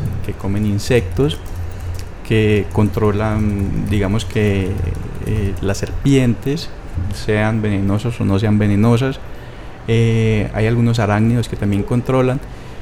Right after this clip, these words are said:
Y podemos hablar de un porcentaje muy pequeñito, por ahí de un cinco por ciento o menos del cinco por ciento,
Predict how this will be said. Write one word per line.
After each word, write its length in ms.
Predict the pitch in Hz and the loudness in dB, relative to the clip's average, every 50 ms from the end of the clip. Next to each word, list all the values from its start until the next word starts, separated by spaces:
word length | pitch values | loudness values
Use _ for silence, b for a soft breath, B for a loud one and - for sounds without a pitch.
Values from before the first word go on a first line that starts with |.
| B B B B - | B B B B -2
Y 80 | 127 | 0
podemos 340 | 117 127 123 120 123 139 143 | 2 4 4 4 4 4 4
hablar 260 | 147 131 117 107 113 | 4 4 4 4 4
de 60 | 127 | 2
un 60 | 139 135 | 2 2
porcentaje 480 | - 143 135 139 120 - 113 117 135 | 2 2 2 2 0 0 2 2 4
muy 280 | 147 160 165 175 170 165 | 4 6 6 6 4 2
pequeñito, 640 | - - 156 - 131 123 123 117 110 110 - 143 143 - - | 0 -2 -2 0 2 2 2 2 2 0 0 -2 -2 -2 -2
por 100 | - 107 | -2 0
ahí 100 | 107 104 | 2 2
de 120 | 101 107 123 | 2 2 2
un 160 | 131 131 127 | 4 4 2
cinco 320 | 117 - 139 131 - - | 4 2 2 2 2 0
por 120 | - 117 107 | -2 0 0
ciento 280 | 107 113 107 107 - 120 | 2 2 2 2 2 2
o 40 | 117 | 4
menos 200 | 120 117 117 120 | 4 4 4 2
del 80 | 120 | 0
cinco 240 | 113 - 107 104 - | -2 -2 -2 -2 -2
por 160 | - 127 123 | -2 -2 -2
ciento, 380 | 123 127 110 107 104 - 117 | 0 0 0 -2 -2 -4 -6